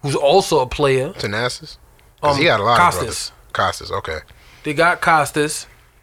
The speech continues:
Speaker 1: Um, Finney Smith has been solid for them.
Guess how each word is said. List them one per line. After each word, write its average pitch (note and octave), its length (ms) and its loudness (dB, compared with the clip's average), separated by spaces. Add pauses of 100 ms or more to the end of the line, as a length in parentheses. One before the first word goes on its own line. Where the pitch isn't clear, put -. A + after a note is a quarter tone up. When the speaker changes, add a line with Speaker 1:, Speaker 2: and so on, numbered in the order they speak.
(260)
Speaker 1:
Um, A#2+ 880 -4 (1600)
Finney F#3 400 0
Smith F#3 340 0
has C#3+ 140 -4
been C3 260 -2
solid C3 460 0
for - 160 -10
them. B2 240 -10